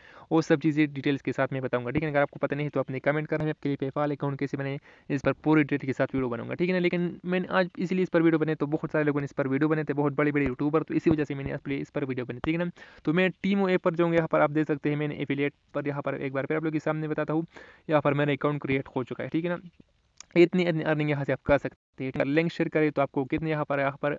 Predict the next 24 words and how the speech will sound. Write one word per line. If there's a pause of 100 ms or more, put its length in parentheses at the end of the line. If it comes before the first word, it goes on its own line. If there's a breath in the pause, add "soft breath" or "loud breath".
(140)
on
order
place
and
thirty
days, (460 loud breath)
अगर
आप
लोग
एक
रेफरल
को
लिंक
शेयर
करेंगे,
आप
उसका,
आपका
लिंक
से
वो
लोग
ज्वाइन
करेगा